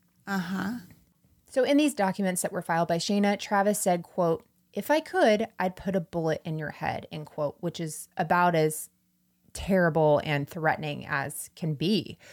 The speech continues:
Speaker 1: Yeah.
Speaker 2: So that's when she says that she called the cops. And when the cops get there, Travis says that Shayna threatened Travis and she said she'd have her boyfriend beat him up, which feels very differently than putting a bullet in someone's
Speaker 1: Yeah.
Speaker 2: head. That's very
Speaker 1: Yeah.
Speaker 2: scary.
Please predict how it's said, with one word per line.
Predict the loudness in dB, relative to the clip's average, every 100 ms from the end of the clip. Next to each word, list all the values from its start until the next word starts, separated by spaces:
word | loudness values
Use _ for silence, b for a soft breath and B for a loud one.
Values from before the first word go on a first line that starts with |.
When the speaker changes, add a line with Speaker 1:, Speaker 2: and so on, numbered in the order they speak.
| B
Speaker 1:
Yeah. | -4 -2 -4 -8 _ _ -20 _ _
Speaker 2:
So | -6 0
that's | 2 4
when | 2
she | 2 0
says | 4 2 2
that | -6
she | -4 -2
called | 0 2 2
the | 0
cops. | -2 -2 -2 -6 -6
And | -4 -2
when | -2
the | -2
cops | -2 -4 -2
get | -2 0
there, | 2 2
Travis | 2 0 0 0 0
says | 0 0
that | -2 -6
Shayna | -2 0 2 0
threatened | -4 -2 0 0 -6 -10 -14
Travis | -4 2 4 6 4 2
and | -2 -4
she | -2 -6
said | 0 0 0
she'd | -6 -8
have | -8
her | -8 -8
boyfriend | -2 -2 0 -2 -4
beat | -6
him | -6 -4
up, | -4 -6
which | -6 -6
feels | -2 0 0 -2 -10
very | -8 0 4 6 6 6 4 0
differently | 0 -2 -2 -2 -4
than | -2 -4 -4 -8 _
putting | -20 -8 -4 -4
a | -4
bullet | -6 -4 -4 -4 -6
in | -8
someone's | -6 -4 -4 -4
Speaker 1:
Yeah. | -4 -6
Speaker 2:
head. | -8 -14 -6
That's | -4 -4 -10
very | -4 0 0
Speaker 1:
Yeah. | -2
Speaker 2:
scary. | -4 -4 -4 -4